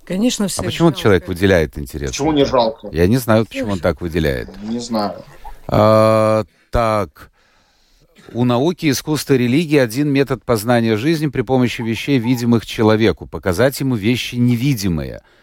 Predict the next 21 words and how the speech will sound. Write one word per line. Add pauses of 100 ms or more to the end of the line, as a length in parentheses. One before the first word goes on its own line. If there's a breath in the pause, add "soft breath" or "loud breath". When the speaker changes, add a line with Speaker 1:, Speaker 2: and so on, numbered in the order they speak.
Speaker 2:
Солдаты
культурного
фронта
забыли
об
этом. (1200)
Вот
это
слово
"солдаты". (1600)
Speaker 1:
Ну,
если
фронт,
то
Speaker 3:
Ну,
Speaker 1:
солдаты.
Speaker 3:
я
себя
солдатом
не
считаю.